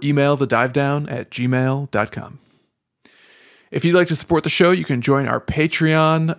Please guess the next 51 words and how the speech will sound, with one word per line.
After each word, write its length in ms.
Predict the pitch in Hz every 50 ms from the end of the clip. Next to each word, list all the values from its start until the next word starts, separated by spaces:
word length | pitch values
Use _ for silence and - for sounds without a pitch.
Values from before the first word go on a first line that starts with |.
| _ -
over 340 | 131 135 127 123 131 123
at 300 | 120 123 123 120 - -
patreon 840 | - - 139 131 131 - - 143 139 139 139 139 139 139 - - -
dot 320 | - 117 117 120 120 - -
com 540 | - 120 117 117 120 120 117 120 120 120 - -
slash 640 | - - - - 110 107 110 110 113 110 - -
the 80 | - 110
dive 340 | 101 - 120 120 120 123 113
down. 520 | - 127 123 120 120 123 123 123 123 120 - _ - - - - - - _ _ _ _ _ _ _
Joining 380 | - - 120 120 123 127 131 131
at 80 | 127
any 180 | 131 131 135 123
tier 220 | - 147 151 151
gets 240 | 123 131 135 - -
you 80 | 147 139
into 160 | 127 147 147
our 100 | 131 120
super 340 | - - 151 - - 139 127
secret 460 | - - - - 139 - 151 135 -
Slack 380 | - - - 117 127 131 135 -
channel. 720 | - - 139 135 135 135 139 139 135 135 135 135 123 - _ _ _ _ _ _ _ _ _ -
We're 100 | 127 143
doing 220 | 160 220 254 302
our 100 | 349 330
first 400 | - - - 147 165 170 - - -
ever 240 | - 139 160 165 131
Legacy 420 | 117 113 135 143 196 - - 127
tournament 440 | - - - 113 113 107 107 104 -
tomorrow, 400 | - 113 107 104 104 104 104 110
guys. 580 | - 113 113 117 117 127 143 143 - - - - _ - - _ _ _ _ _ _ _
By 120 | - 123
the 80 | 127 127
time 180 | - 143 127 113
people 240 | 127 120 110 113
hear 220 | 110 113 123 120 113
this 140 | 110 107 117
episode, 280 | 107 - 123 - 113
it'll 140 | 104 107 104
be 100 | 107 107
too 180 | - - 117 110
late 160 | 110 104 -
to 80 | 117
join 180 | 104 113 104 104
the 80 | 117 110
Legacy 340 | 107 101 110 113 110 120
tournament, 360 | - - 117 110 110 113 107 -
but 100 | 120 117
we're 120 | 123 117
firing 400 | - - 127 110 107 107 101 104
Historic 480 | 107 107 - - - 135 139 139 135 131
events, 560 | 135 120 135 135 135 131 131 - - -